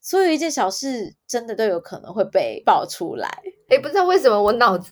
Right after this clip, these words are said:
Speaker 2: 脑海中一直想到阿姆斯壮 <laughs> 登上月球的这个事件。
Speaker 1: 为什么？为什么？怎么说？
Speaker 2: 因为你知道有一派的人就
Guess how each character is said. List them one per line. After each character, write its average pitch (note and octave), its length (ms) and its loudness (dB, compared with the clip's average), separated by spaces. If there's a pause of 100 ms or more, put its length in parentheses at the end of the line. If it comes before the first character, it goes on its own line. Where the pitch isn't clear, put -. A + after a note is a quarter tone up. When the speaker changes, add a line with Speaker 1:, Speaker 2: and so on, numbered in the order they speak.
(160)
Speaker 2:
脑 G#3+ 220 4
海 A#3+ 240 2
中 A3 220 -2
一 B3 80 0
直 G#3 120 -6
想 F#3+ 240 -4
到 G3 120 2
阿 G#3+ 180 4
姆 F#3 180 -4
斯 G3 340 -12
壮 G#3 340 -8 (100)
<laughs> - 380 -8
登 C4 200 6
上 C#4 200 2
月 C4 180 6
球 G#3+ 160 -2
的 F#3 100 2
这 G#3+ 160 2
个 G#3+ 80 2
事 A3 360 -6
件。 - 280 -14 (280)
Speaker 1:
为 A#4+ 160 6
什 G4 160 4
么？ B3+ 120 6 (100)
为 G4+ 100 8
什 D#4 120 2
么？ G3+ 240 2
怎 F#3+ 80 -6
么 G#3+ 140 -2
说？ B3 420 4 (200)
Speaker 2:
因 G4 160 -2
为 A#4 280 4
你 G#3+ 140 -4
知 C4 160 -10
道 F4+ 300 2
有 G#3+ 180 0
一 F#3+ 160 -4
派 C4+ 240 -4
的 A#3+ 100 2
人 F#3 200 -2
就 B3+ 80 -6